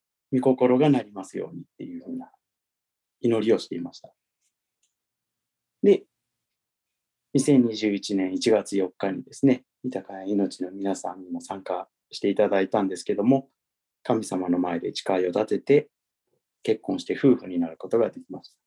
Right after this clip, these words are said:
た。で、この結婚までのプロセスを振り返ってみると、自分でいろんな計画を立てて、その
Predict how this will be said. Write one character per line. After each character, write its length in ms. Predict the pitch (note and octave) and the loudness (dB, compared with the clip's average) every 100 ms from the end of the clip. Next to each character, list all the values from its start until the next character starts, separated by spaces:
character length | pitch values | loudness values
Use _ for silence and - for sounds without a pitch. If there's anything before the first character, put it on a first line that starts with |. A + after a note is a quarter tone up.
| - | -20
た。 60 | _ _ _ _ _ _ _ _ _ _ _ _ _ _ _ _ _ _ | _ _ _ _ _ _ _ _ _ _ _ _ _ _ _ _ _ _
で、 80 | - | -2
こ 100 | C#3+ | 4
の 160 | D3 C#3+ | 4 4
結 220 | D3+ D#3 | 0 4
婚 160 | A#3 | 8
ま 120 | B3 A3+ | 8 8
で 100 | C3 | 4
の 320 | G#2 G2 - _ | 0 -10 -16 _
プ 80 | - | 2
ロ 100 | D3+ | 2
セ 160 | D3 C#3 | 4 -2
ス 160 | - | -2
を 340 | G#2 G2+ G2+ G#2 | -8 -6 -4 -2
振 120 | C3 | 2
り 80 | B2+ | 6
返 160 | C3+ | 6
っ 20 | B2+ | 4
て 160 | G2+ | 2
み 120 | G2 F#2+ | -2 -2
る 120 | F#2 | 0
と、 300 | G#2+ F2+ F2 _ _ _ _ _ _ _ | 0 0 -4 _ _ _ _ _ _ _
自 160 | A#2+ A#2+ | -2 2
分 240 | C#3+ E3+ | 6 6
で 280 | D#3 D#3 D3+ _ - | 8 6 6 _ -2
い 180 | C3 | 0
ろ 140 | C3+ E3+ | 4 4
ん 120 | F#3 | 4
な 140 | F3+ | 0
計 220 | D3+ E3+ D#3+ | 2 0 2
画 260 | D3+ D3+ | 0 2
を 80 | D3 | 0
立 180 | C#3+ C3 | 2 -4
て 100 | F#2+ | -6
て、 280 | - F2+ F2+ _ _ _ _ _ _ _ _ _ _ _ _ _ _ _ - | -10 -10 -10 _ _ _ _ _ _ _ _ _ _ _ _ _ _ _ -18
そ 200 | - D3+ | -4 2
の 280 | D3+ D3 | 4 2